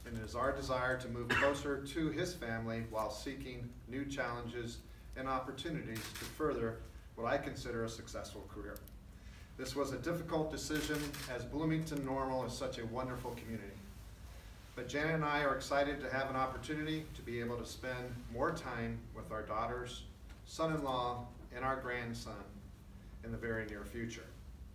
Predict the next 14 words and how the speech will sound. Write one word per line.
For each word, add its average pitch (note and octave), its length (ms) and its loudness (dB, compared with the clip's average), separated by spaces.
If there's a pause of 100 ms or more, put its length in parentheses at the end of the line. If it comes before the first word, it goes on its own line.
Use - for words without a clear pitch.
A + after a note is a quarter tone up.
(580)
I'm D3 160 0
extremely F3+ 460 2
proud D#3+ 420 6
of A#2+ 120 0
what C3 200 2
we C3 80 2
have A#2 100 0
accomplished C3 680 0
during B2+ 240 2
my A#2 120 0
tenure B2+ 460 0
at A#2 60 -6
Unit G#2 260 -6
five. G#2+ 120 -4